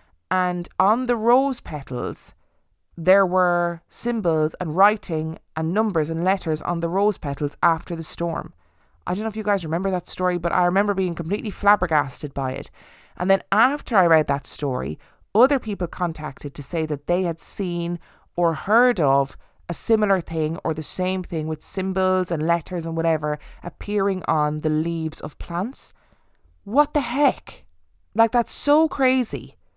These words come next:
I don't even know if you were hoaxing somebody or pranking somebody,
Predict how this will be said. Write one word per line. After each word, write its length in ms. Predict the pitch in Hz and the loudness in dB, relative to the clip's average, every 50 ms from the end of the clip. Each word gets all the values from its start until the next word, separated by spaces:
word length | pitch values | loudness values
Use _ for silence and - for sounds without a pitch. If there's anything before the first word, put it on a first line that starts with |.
| _ _ _ _ _ _ - | _ _ _ _ _ _ 2
I 100 | 214 208 | 4 4
don't 300 | 190 - 247 254 - - | 6 6 6 6 4 2
even 220 | 233 208 220 208 | 0 0 2 2
know 200 | 208 202 196 190 | 4 2 2 2
if 120 | 202 - | -2 -4
you 120 | 190 190 185 | -4 -2 0
were 120 | 180 175 | 0 0
hoaxing 440 | - - 247 247 240 - - 208 175 | 0 0 0 0 0 -2 -6 -6 -6
somebody 320 | - 190 180 175 170 170 | -6 -4 -4 -4 -2 -2
or 80 | 165 160 | -2 -4
pranking 480 | - - - 220 233 240 - 202 170 165 | -2 0 0 0 0 0 -2 -4 -6 -6
somebody, 460 | - 175 160 160 156 165 160 151 | -6 -6 -6 -6 -6 -6 -6 -8